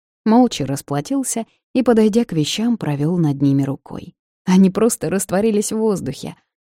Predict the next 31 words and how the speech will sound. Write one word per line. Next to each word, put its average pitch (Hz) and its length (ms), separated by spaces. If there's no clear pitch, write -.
Однако 185 420
я 170 240
уже 175 240
знала, 185 400
что - 180
вещи 196 400
перенеслись 185 640
в - 80
пространственный 180 760
карман, 185 480
к - 100
моей 139 300
коробочке 165 680
с - 140
нижним 143 440
бельём. - 520
«Я 160 220
взял 156 280
на 151 100
себя 143 300
смелость - 560
и 226 120
сделал 220 400
вам 190 280
несколько 208 480
пар 185 260
обуви. 139 440
Это 165 200
мой 165 180
подарок 180 560
вам», — - 320